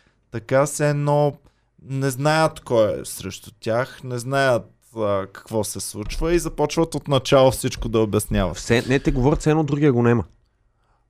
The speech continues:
Speaker 1: Ам,
Speaker 2: Все едно си
Speaker 1: добре.
Speaker 2: говорят на телевизия. Аз е сега преди
Speaker 1: Да.
Speaker 2: малко изпаднах в ужас, защото, нали, хубаво чета Георги Марков. Добре, какво ще говоря сам аз на подкаст?
Speaker 1: Мгм.
Speaker 2: На, на, на тия камери, как ще говоря, защото ти като нямаш такова, нали, да излезе, не ти е някаква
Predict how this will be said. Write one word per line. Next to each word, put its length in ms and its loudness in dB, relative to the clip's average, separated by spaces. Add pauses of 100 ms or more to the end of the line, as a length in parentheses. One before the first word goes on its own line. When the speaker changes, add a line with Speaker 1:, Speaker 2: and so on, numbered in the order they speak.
(120)
Speaker 1:
Ам, 460 2
Speaker 2:
Все 180 2
едно 180 6
си 60 4
Speaker 1:
добре. 180 4
Speaker 2:
говорят 320 4
на 180 0
телевизия. 340 2
Аз 160 0
е 80 2
сега 140 -2
преди 200 -4
Speaker 1:
Да. 40 -2
Speaker 2:
малко 260 0
изпаднах 420 0
в 200 -6
ужас, 460 -2 (400)
защото, 240 0
нали, 160 2
хубаво 300 0
чета 440 2
Георги 300 -2
Марков. 360 -8
Добре, 260 -2
какво 220 -2
ще 140 -6
говоря 360 2
сам 320 -2
аз 180 -6
на 100 -6
подкаст? 600 -4 (460)
Speaker 1:
Мгм. 140 -8 (160)
Speaker 2:
На, 120 0
на, 200 0
на 180 0
тия 220 -4
камери, 320 0
как 200 -6
ще 120 -10
говоря, 180 -6
защото 220 -12
ти 80 -20
като 200 -14
нямаш 340 -4
такова, 360 -4
нали, 180 -4
да 80 -2
излезе, 340 -4
не 100 -4
ти 120 -6
е 40 -2
някаква 380 -4